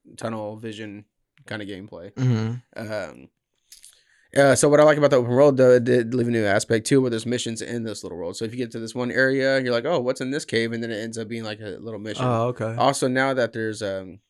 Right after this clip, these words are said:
Speaker 1: there's, like, a gliding, you fly in this kite, parasailing almost on the sand. Um, so you and the people get in on, on that as well, and you're, uh, pretty much drive everywhere, ride everywhere. Um, so that's what's new about,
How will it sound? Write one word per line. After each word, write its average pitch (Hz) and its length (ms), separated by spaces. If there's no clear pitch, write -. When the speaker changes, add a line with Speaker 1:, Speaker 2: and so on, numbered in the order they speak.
Speaker 1:
there's, 107 140
like, 117 120
a 104 60
gliding, 113 380
you 110 80
fly 110 180
in 110 60
this 95 160
kite, 107 340
parasailing 117 520
almost 120 300
on 101 120
the 98 80
sand. 117 380
Um, 101 440
so 113 160
you 113 200
and 104 80
the 104 40
people 104 220
get 101 140
in 98 200
on, 104 240
on 98 160
that 95 120
as 90 120
well, 101 140
and 95 120
you're, 85 300
uh, 73 240
pretty 107 140
much 104 120
drive 98 240
everywhere, 85 340
ride 110 220
everywhere. 95 340
Um, 104 540
so - 120
that's 202 160
what's 175 200
new 147 300
about, 127 260